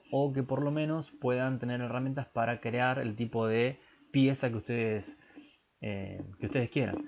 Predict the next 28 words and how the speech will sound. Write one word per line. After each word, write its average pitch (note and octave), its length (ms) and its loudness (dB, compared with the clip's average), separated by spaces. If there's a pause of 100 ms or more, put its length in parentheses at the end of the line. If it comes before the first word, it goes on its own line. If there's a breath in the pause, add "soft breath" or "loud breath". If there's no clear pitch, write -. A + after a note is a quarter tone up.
(300 loud breath)
Así A2 240 -4
que A2 320 2
la G#2+ 120 0
propuesta A2+ 440 -4
es - 60 -6
que - 120 -8
puedan A#2+ 460 0 (240 loud breath)
desarrollar A2+ 460 -2
este B2 120 -4
proyecto. D3 520 0 (340)
Yo - 140 0
les A#2+ 80 2
quiero B2 180 0
mostrar B2+ 480 2
esta D3+ 220 -2
imagen, D#3 420 0
fue B2 140 2
la A#2+ 100 2
que A#2 60 -2
encontré A2+ 340 -4
en A2+ 60 -2
internet. C#3 440 0 (540 loud breath)
Esto B2+ 160 0
es A#2+ 100 -2
algo B2 220 6
que G#2+ 140 0
suelo B2 240 2
hacer, C3+ 400 4